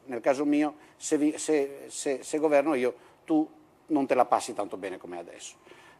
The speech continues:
Ah, altrimenti quella Italia che sta male, che ha-, finisce in, in cose insurrezionali o, o, o velleitarie come il Movimento cinque Stelle, che mi dispiace, nonostante le loro buone intenzioni, sta sprecando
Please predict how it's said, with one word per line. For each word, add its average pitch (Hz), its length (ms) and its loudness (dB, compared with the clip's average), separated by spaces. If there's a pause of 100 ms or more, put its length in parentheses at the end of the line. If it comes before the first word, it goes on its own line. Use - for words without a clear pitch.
Ah, 127 360 6
altrimenti 185 640 4 (140)
quella 185 440 6 (180)
Italia 147 440 4
che 113 120 0
sta 127 200 2
male, 127 320 2
che 113 80 -2
ha-, 156 300 2 (200)
finisce 113 680 2
in, 143 260 -2
in 151 160 2
cose 160 300 4
insurrezionali 127 1080 0
o, 120 80 2
o, 120 520 0
o 127 40 -6
velleitarie 123 640 2
come 117 140 -2
il 117 60 -6
Movimento 120 340 -4
cinque 113 280 -6
Stelle, 117 260 -6
che 107 220 -10
mi 120 120 -6
dispiace, 127 420 4
nonostante 127 280 -4
le 127 60 -2
loro 127 120 0
buone 127 200 0
intenzioni, 123 340 -4
sta - 160 -8
sprecando 113 840 -6